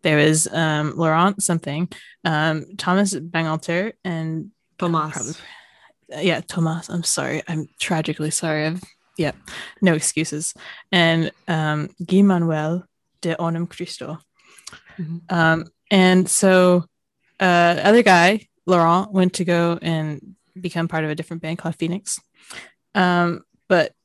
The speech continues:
Speaker 1: um,
Speaker 2: Which they could, they continue to collaborate with on, and I've always liked that
Speaker 1: Yeah, yeah,
Speaker 2: band.
Speaker 1: they, they,
Speaker 2: And
Speaker 1: they, they, they parted as, you know, nicely as
Speaker 2: Yeah,
Speaker 1: friends.
Speaker 2: they've done collabs throughout, and Phoenix is still, they went more of, like, alternative rock, pop alternative rock.
Speaker 1: Okay, okay.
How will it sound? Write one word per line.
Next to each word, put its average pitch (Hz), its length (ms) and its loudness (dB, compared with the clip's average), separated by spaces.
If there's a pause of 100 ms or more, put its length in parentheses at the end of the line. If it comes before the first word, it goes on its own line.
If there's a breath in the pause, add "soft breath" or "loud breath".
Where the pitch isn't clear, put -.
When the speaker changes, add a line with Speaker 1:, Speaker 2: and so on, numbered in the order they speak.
(120)
Speaker 1:
um, 180 160 0
Speaker 2:
Which 165 160 2
they 247 180 4
could, 240 220 0
they 220 60 4
continue 254 360 0
to 208 60 -2
collaborate 196 480 0
with 151 160 -2
on, 156 120 -4
and 160 100 -2
I've 170 160 0
always 175 280 0
liked 165 220 -8
that 240 80 2
Speaker 1:
Yeah, 285 160 6
yeah, 285 200 6
Speaker 2:
band. - 40 0
Speaker 1:
they, 247 120 4
they, 254 160 2
Speaker 2:
And 175 80 -2
Speaker 1:
they, 240 100 4
they, 226 220 4
they 220 180 0
parted 254 500 0
as, 185 400 -2
you 190 100 -4
know, 170 60 -2
nicely 170 540 -6
as 156 220 -8
Speaker 2:
Yeah, - 40 -20
Speaker 1:
friends. 170 560 -2
Speaker 2:
they've 185 160 -8
done 190 200 -6
collabs 175 500 -8
throughout, 170 380 -4
and 170 140 -6
Phoenix 190 360 -6
is 175 80 -10
still, 165 420 -8 (440)
they 294 100 -4
went 330 160 -4
more 247 180 -4
of, 214 100 -8
like, 185 280 -6 (960)
alternative 170 640 -10
rock, 160 560 -14 (100)
pop 175 380 -14
alternative 180 580 -14
rock. 185 280 -18 (200)
Speaker 1:
Okay, 226 340 0 (260)
okay. 196 320 -2